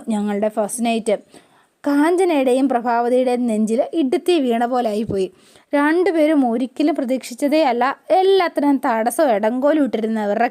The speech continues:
കയ്യിൽ നിന്ന് കാര്യങ്ങളെല്ലാം പോയി എന്ന് മനസ്സിലായി. അവ ഇങ്ങനെ കണ്ണു വെച്ച് നിൽക്കുക. "ഇത്രയും നല്ലൊരു കാര്യം നടന്നിട്ടും നിങ്ങളുടെ മുഖത്ത് എന്താ ഒരു സന്തോഷമില്ലാത്തത്? എന്ത് പറ്റി?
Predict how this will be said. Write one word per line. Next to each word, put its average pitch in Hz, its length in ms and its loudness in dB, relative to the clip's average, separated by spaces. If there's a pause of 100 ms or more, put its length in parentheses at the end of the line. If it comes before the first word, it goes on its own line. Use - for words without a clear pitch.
(100)
കയ്യിൽ 202 320 -2
നിന്ന് 202 300 -4
കാര്യങ്ങളെല്ലാം 208 1200 -2
പോയി 226 400 0
എന്ന് 196 220 -8
മനസ്സിലായി. 202 580 -6 (680)
അവ 415 140 0
ഇങ്ങനെ 311 420 4
കണ്ണു 254 460 0
വെച്ച് 320 240 0
നിൽക്കുക. 277 520 -2 (460)
"ഇത്രയും 370 400 0
നല്ലൊരു 370 260 2
കാര്യം 330 400 0
നടന്നിട്ടും 311 640 0
നിങ്ങളുടെ 233 360 0
മുഖത്ത് 370 300 0
എന്താ 349 180 2
ഒരു 330 180 2
സന്തോഷമില്ലാത്തത്? 240 1000 0 (580)
എന്ത് 359 260 2
പറ്റി? 370 400 0